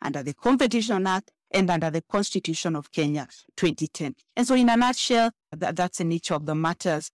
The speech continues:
that we investigated. But you did ask something about the penalty. Now, the penalty, there is that assertion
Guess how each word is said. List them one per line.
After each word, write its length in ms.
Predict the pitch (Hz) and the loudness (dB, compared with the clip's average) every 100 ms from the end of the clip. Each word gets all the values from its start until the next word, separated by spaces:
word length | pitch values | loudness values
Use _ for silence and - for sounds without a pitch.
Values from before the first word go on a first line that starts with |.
| _ - | _ -8
that 380 | 160 156 - 160 | -2 -2 -4 -4
we 120 | 151 | -2
investigated. 760 | 151 165 170 170 165 160 147 - - | 0 -2 -2 -2 -2 0 -2 -6 -2
But 140 | 240 | 2
you 80 | 254 | 2
did 220 | 226 349 | 4 4
ask 280 | 254 233 - | 4 2 -2
something 600 | - 202 202 - 196 190 190 | -4 -2 -2 0 0 0 -2
about 600 | 170 151 165 165 160 - | -2 0 2 2 -2 -6
the 120 | 156 | -8
penalty. 720 | - - 165 147 151 - - - | -6 -2 -2 -2 -4 -8 -10 0
Now, 300 | 240 214 - _ _ _ | 2 2 0 _ _ _
the 160 | 196 254 | 0 0
penalty, 760 | - 381 392 196 - - 107 - | 4 6 6 4 -2 -8 -8 -6
there 340 | 196 240 226 | 2 4 4
is 420 | 254 262 247 196 - _ | 4 0 -2 -6 -16 _
that 400 | 147 214 247 320 - - | -6 -2 2 2 0 -4
assertion 920 | 196 - - 196 190 - 165 139 | -4 -4 -2 -2 -2 -4 -6 -6